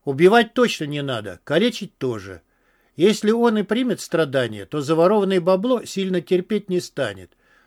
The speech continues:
Грамотно отработаем табло, пару раз в печень и всё. А всё-таки,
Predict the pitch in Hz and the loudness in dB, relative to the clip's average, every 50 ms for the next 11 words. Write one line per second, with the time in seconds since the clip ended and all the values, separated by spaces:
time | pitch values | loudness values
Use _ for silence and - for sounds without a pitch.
0 | _ - 120 147 214 254 247 214 - - 156 147 131 - 151 151 151 147 151 139 | _ -4 0 4 4 4 4 2 0 0 -2 -4 -2 0 0 0 0 0 -2 -2
1 | - 139 131 117 107 - 135 123 120 135 156 208 240 226 - - _ _ _ _ | -2 -4 -6 -6 -4 -4 -4 -4 -2 0 0 0 0 0 -4 -10 _ _ _ _
2 | - - 240 226 180 160 143 139 123 - - _ - 202 226 220 - - 220 180 | -2 0 2 2 4 2 2 0 -2 -4 -8 _ -4 -2 -2 -2 -4 -6 -6 -6
3 | - - 208 247 233 - - - 127 113 98 92 _ _ _ _ _ _ _ _ | -8 -6 -8 -8 -8 -8 -10 -8 -8 -8 -8 -10 _ _ _ _ _ _ _ _
4 | _ _ _ - 127 139 147 - - 220 202 - - 123 - - 107 90 - | _ _ _ -6 -4 -4 -2 0 2 0 0 0 0 -8 -10 -12 -18 -18 -18